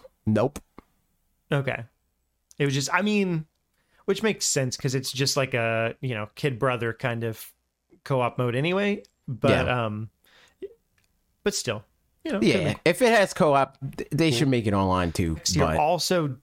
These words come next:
Speaker 2: doesn't, right?
Speaker 1: No, and that's why I hate it. That
Speaker 2: Yes.
Speaker 1: game. Game
Speaker 2: Yeah.
Speaker 1: sucks. When I, when
Speaker 2: Yeah.
Speaker 1: I first saw that they announced it,
Speaker 2: That's
Speaker 1: I
Speaker 2: a
Speaker 1: was
Speaker 2: shame.
Speaker 1: hype, and I was like, 'cause, 'cause they just did freaking Mario.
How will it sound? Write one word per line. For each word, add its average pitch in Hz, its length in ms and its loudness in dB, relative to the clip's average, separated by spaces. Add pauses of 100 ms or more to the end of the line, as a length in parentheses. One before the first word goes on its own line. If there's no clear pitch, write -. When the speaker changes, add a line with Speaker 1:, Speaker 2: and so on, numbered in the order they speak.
(140)
Speaker 2:
doesn't, 131 880 0
right? 131 640 -2 (100)
Speaker 1:
No, 147 540 6
and 117 140 4
that's 135 160 2
why 139 140 4
I 131 40 2
hate 139 200 2
it. - 180 -2 (720)
That - 180 0
Speaker 2:
Yes. 120 120 0
Speaker 1:
game. 123 260 0 (240)
Game 127 160 -2
Speaker 2:
Yeah. 117 120 4
Speaker 1:
sucks. 127 300 0 (240)
When 127 160 2
I, 131 160 4
when 135 240 2
Speaker 2:
Yeah. 123 80 4
Speaker 1:
I - 20 2
first 151 300 0
saw 143 140 4
that 135 180 0
they 127 140 4
announced 131 400 2
it, 185 40 4
Speaker 2:
That's - 100 -2
Speaker 1:
I 104 40 4
Speaker 2:
a - 40 4
Speaker 1:
was 95 120 0
Speaker 2:
shame. 113 60 0
Speaker 1:
hype, 135 340 0 (160)
and 87 140 0
I 82 60 0
was 87 180 -4
like, - 160 -4
'cause, - 340 -4 (300)
'cause 175 100 0
they 233 140 4
just 247 240 0
did 339 180 2
freaking 302 440 2
Mario. 254 760 4